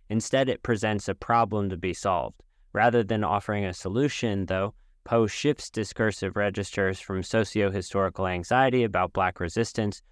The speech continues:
to the linguistic realm of cryptography, thereby replacing a violent threat with an arcane puzzle." Uh, y-, I mean, in some ways, you've,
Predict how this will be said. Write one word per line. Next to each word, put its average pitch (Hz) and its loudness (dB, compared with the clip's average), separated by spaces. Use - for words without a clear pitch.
to 113 -2
the 104 0
linguistic 104 0
realm 104 0
of - -8
cryptography, 98 -2
thereby 123 4
replacing 101 0
a 95 -6
violent 107 0
threat 92 -2
with 98 -2
an 92 0
arcane 98 0
puzzle." - -6
Uh, 113 4
y-, 143 0
I 151 2
mean, 147 4
in 135 2
some 160 2
ways, 131 2
you've, 117 2